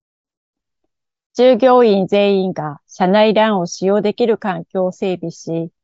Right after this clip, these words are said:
社内欄の掲示板に掲載する。従業員全員に対して一斉にメールを配信する。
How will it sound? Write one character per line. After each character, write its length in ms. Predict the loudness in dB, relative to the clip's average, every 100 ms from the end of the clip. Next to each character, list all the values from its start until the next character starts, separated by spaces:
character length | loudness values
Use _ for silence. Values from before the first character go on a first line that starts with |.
| _ _ _
社 200 | -2 0
内 260 | 2 0 2
欄 260 | 0 0
の 120 | -4 -6
掲 280 | -2 -2
示 120 | -2 -2
板 220 | -2 -2
に 180 | -6 -8
掲 200 | -8 -8
載 260 | -8 -8 -8
す 180 | -12
る。 220 | -14 -14 _ _ _ _ _ _ _ _ _ _ _ _ _ _
従 240 | 0 2 4
業 240 | 4 4
員 240 | 2 0
全 300 | 0 2 2
員 100 | 2
に 140 | -2 -2
対 240 | -4 -4
し 160 | -8 -8
て 280 | -6 -6 -10 _ _ _
一 160 | -8 -8
斉 240 | -2 -2
に 140 | 0 -2
メ 220 | -4 -2
ー 20 |
ル 160 | -2 -4
を 40 |
配 260 | -4 -8 -8
信 260 | -12 -14
す 180 | -14 -14
る。 220 | -12 -12